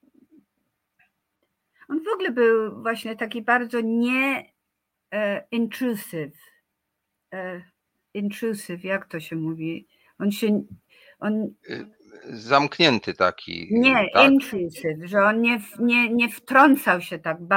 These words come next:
Speaker 2: No tak,
Speaker 1: bardzo.
Speaker 2: tak, tak, że, że,
Speaker 1: Tak.
Speaker 2: że pozwalał jakby na,
Speaker 1: Tak.
Speaker 2: mm, pewnego
Speaker 1: E,
Speaker 2: rodzaju, e... Swobodę,
Speaker 1: I,
Speaker 2: dlatego
Speaker 1: i,
Speaker 2: że
Speaker 1: i była, i była,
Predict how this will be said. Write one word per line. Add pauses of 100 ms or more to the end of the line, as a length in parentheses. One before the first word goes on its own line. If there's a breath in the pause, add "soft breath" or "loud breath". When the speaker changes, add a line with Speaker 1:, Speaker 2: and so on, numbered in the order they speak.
Speaker 2:
No
tak,
Speaker 1:
bardzo.
Speaker 2:
tak,
tak,
że,
że,
Speaker 1:
Tak.
Speaker 2:
że
pozwalał
jakby
na, (100)
Speaker 1:
Tak.
Speaker 2:
mm,
pewnego
Speaker 1:
E,
Speaker 2:
rodzaju, (3000)
e...
Swobodę,
Speaker 1:
I,
Speaker 2:
dlatego
Speaker 1:
i,
Speaker 2:
że
Speaker 1:
i
była,
i
była,